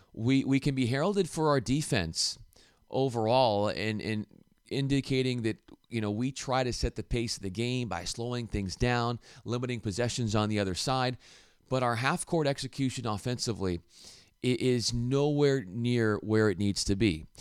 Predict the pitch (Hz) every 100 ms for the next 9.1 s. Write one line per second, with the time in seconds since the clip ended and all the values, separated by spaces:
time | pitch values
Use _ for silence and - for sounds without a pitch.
0 | - - - - 139 196 180 135 127 160
1 | 190 214 240 208 - _ _ _ _ _
2 | _ - - 196 202 170 139 - - 151
3 | - 156 170 196 190 - 147 135 135 139
4 | 139 127 135 120 - 175 156 - 143 147
5 | 135 120 - - - 160 170 180 220 214
6 | - 69 - - 180 185 - 180 180 92
7 | 87 - 113 113 110 123 135 165 139 135
8 | 117 135 131 - 135 107 98 147 156 104